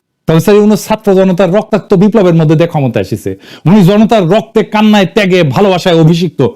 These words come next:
উনি আমাদের সুপ্রিম কমান্ডার, উনি আমাদের রাষ্ট্রের অবিসংবাদিত নেতা। তাই রয়টার্সের প্রতিবেদনে বিএনপি কইছে নির্বাচন ডিসেম্বরের পরে গেলে অস্থিরতা তৈরি হইতে পারে। হ্যাঁ, সতর্ক করিছে নাকি? বিএনপির লোকেরা একটা কাটপিস করে আমার ভিডিও বানাইছে আমার বক্তব্য নিয়ে, যে আমি কইছি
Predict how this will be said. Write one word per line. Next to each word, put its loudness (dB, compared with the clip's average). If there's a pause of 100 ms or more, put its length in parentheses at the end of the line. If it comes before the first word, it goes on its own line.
(160)
উনি 4
আমাদের 2
সুপ্রিম -2
কমান্ডার, -2 (360)
উনি 4
আমাদের 0
রাষ্ট্রের -2
অবিসংবাদিত -2
নেতা। -8 (480)
তাই 2
রয়টার্সের 0
প্রতিবেদনে 0
বিএনপি 0
কইছে 0
নির্বাচন 0
ডিসেম্বরের 2
পরে 0
গেলে 2
অস্থিরতা -2
তৈরি -2
হইতে -4
পারে। -14 (460)
হ্যাঁ, 2
সতর্ক -2
করিছে -4
নাকি? -8 (800)
বিএনপির 2
লোকেরা 2
একটা 0
কাটপিস -4
করে 2
আমার 0
ভিডিও 2
বানাইছে -2
আমার 0
বক্তব্য -4
নিয়ে, -2
যে 0
আমি 0
কইছি 0